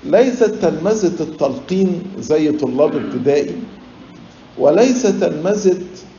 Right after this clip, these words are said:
الدراسة إن واحد يجيب كتب كده ويقعد يقرأ فيها في اللاهوت والعقيدة وتاريخ الكنيسة، لا، لا، لا. إنما هي تلمذة الحياة، يتتلمذ على الحياة.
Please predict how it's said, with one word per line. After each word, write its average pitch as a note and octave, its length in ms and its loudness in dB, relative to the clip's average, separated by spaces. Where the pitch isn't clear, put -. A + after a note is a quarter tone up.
الدراسة D3+ 760 2
إن B2+ 100 -2
واحد C3+ 260 -4
يجيب D3 160 -6
كتب D#3 220 -4
كده D3 240 2
ويقعد D3 320 4
يقرأ C3 260 0
فيها C3+ 420 -2
في - 160 -10
اللاهوت C3+ 460 -4
والعقيدة B2+ 520 -2
وتاريخ C3 320 -4
الكنيسة، C3+ 480 -6
لا، C3+ 180 0
لا، - 80 -2
لا. G2 80 -4
إنما G#3 300 0
هي G#3 180 2
تلمذة F#3+ 720 2
الحياة، C#3+ 680 2
يتتلمذ F#3+ 960 2
على E3 360 2
الحياة. C#3 560 -2